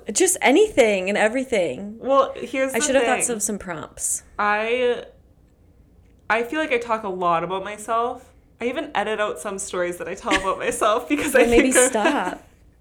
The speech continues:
Speaker 2: <laughs> 'cause I think I'm annoying. So maybe I'm too critical of myself, but I feel like, Sophie, you, I really like your story. You're a good storyteller. You're
Speaker 1: Thank
Speaker 2: funny,
Speaker 1: you.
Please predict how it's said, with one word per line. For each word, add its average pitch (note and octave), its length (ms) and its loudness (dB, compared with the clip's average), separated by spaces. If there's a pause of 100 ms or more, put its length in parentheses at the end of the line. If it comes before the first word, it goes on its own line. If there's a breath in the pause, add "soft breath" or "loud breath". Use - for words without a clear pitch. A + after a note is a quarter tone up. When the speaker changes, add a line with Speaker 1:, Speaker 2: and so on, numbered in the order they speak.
(160)
Speaker 2:
<laughs> - 640 -12
'cause - 100 -12
I C#4+ 80 -2
think B3+ 240 -4
I'm B3 120 0
annoying. G3 440 -8 (600 loud breath)
So A3 540 -2
maybe A3 300 -8
I'm G3+ 140 -12
too - 160 -16
critical G#3 340 -10
of F#3 80 -8
myself, F3+ 400 -8
but F#3 260 -6
I G#3 120 -4
feel A#3 280 -2
like, A3 220 -4
Sophie, G#3 380 -8
you, F#3+ 320 -6 (520)
I F#3+ 80 0
really G#3 280 -2
like E3 340 0
your F3 100 -6
story. F3+ 360 -6
You're G#3+ 100 2
a F#3+ 40 -4
good F3+ 140 -2
storyteller. D3 640 -8 (200)
You're G#3+ 220 0
Speaker 1:
Thank - 80 -4
Speaker 2:
funny, F3+ 360 -2
Speaker 1:
you. G3 120 -10